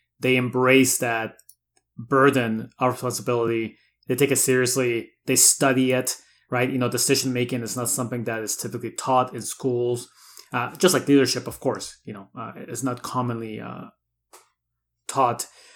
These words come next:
And they, they, they, do, they do their best to make the best decisions possible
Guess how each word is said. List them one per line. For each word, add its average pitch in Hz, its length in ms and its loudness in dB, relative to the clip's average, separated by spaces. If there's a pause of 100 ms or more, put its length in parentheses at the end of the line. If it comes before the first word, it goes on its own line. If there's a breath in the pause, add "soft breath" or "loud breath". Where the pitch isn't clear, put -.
(600 soft breath)
And 151 140 4
they, 160 140 6
they, 143 200 4
they, 143 140 6
do, 147 200 4
they 135 140 2
do 147 160 0
their 131 180 2
best 113 500 -6 (420)
to 131 200 -2
make 123 280 -2
the 131 80 -4
best 120 300 -4
decisions 117 400 -8
possible 107 680 -8